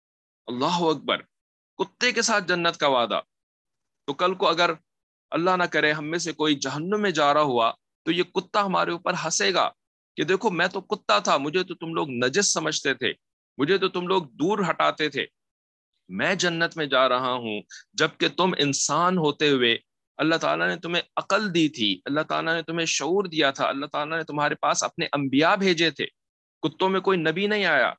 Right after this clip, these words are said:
کوئی رسول نہیں آیا، کوئی شیخ ال-، کوئی شیخ، مشائخ، علماء کرام کتوں کی نسل میں نہیں پیدا ہوئے۔ انسانوں کو اللہ تعالیٰ نے یہ ساری نعمتیں دیں، لیکن اس کے باوجود تم جہنم میں جا رہے ہو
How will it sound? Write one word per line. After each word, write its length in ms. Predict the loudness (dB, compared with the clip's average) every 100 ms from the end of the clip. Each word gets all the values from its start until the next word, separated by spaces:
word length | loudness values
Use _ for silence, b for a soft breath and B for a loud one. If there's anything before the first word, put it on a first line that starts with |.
| _ _ _
کوئی 180 | 0 0
رسول 420 | 0 0 -2 0
نہیں 160 | -2
آیا، 260 | 2 2 2 -4 _ _ _ _ _
کوئی 120 | -2
شیخ 360 | -2 0 -2 -2
ال-، 140 | -8 -10 _
کوئی 160 | -2
شیخ، 380 | 0 0 0 0
مشائخ، 500 | -2 0 2 2 0
علماء 360 | -6 -2 0 0
کرام 260 | -2 -4 -4
کتوں 360 | -10 -10 -8
کی 80 | -4
نسل 280 | -6 -6 -6
میں 120 | -4
نہیں 140 | -4 0
پیدا 240 | 0 2
ہوئے۔ 140 | 0 -2 _ _ _ _ _ _ _ _ _
انسانوں 480 | -4 -2 0 0 0
کو 100 | -2
اللہ 160 | -2 -2
تعالیٰ 340 | -2 0 0
نے 100 | -2
یہ 80 | -2
ساری 560 | -2 -2 0 -2 -2
نعمتیں 400 | -6 -4 -4 -2 -2
دیں، 280 | -2 -2 -6 _ _ _
لیکن 200 | -4 -4 -4
اس 140 | -4
کے 120 | -2 -2
باوجود 520 | 0 0 -2 -4 -6 _ -2
تم 180 | 0
جہنم 400 | 2 2 0 -2
میں 120 | -2 0
جا 220 | 0 0
رہے 60 |
ہو 80 | -2